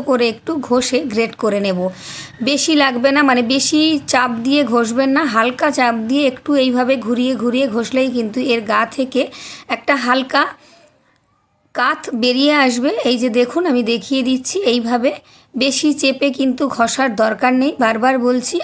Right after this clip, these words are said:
আলতো করে একটু ঘষলেই কিন্তু এর গা থেকে একটা সুন্দর কাত বেরিয়ে আসবে। এই যে এইরকম একটু ঘষে নেবেন। আর এটা বেশিক্ষণ, বেশিটা লাগবে না।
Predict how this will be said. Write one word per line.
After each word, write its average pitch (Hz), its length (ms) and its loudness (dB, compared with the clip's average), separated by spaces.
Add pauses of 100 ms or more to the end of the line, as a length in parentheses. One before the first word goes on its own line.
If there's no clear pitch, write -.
আলতো 226 300 0
করে 262 280 2
একটু 254 140 -6 (140)
ঘষলেই 254 420 -2
কিন্তু 240 260 -2
এর 247 200 2 (100)
গা 202 100 2 (120)
থেকে 247 200 -2
একটা 240 320 -2 (540)
সুন্দর 269 400 2 (140)
কাত 247 220 2
বেরিয়ে 240 340 2 (120)
আসবে। 220 300 -2
এই 226 60 -2
যে 214 180 -2
এইরকম 226 340 0 (120)
একটু - 220 -6
ঘষে 214 380 -2
নেবেন। 254 220 0 (360)
আর 220 140 0
এটা 247 140 -2
বেশিক্ষণ, 269 540 -2 (120)
বেশিটা 262 340 -2
লাগবে 269 360 2
না। 262 120 2